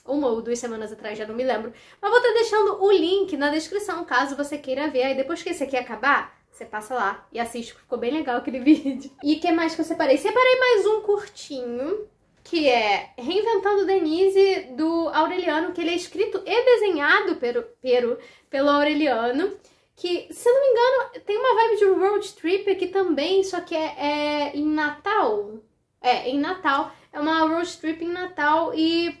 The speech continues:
pelo que eu entendi, é uma personagem reentendendo.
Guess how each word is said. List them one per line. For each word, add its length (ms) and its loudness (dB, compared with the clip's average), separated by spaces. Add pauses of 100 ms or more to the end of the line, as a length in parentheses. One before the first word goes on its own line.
(100)
pelo 240 2
que 100 -4
eu 120 2
entendi, 480 0
é 180 -6
uma 160 -4
personagem 680 -4 (460)
reentendendo. 1400 -4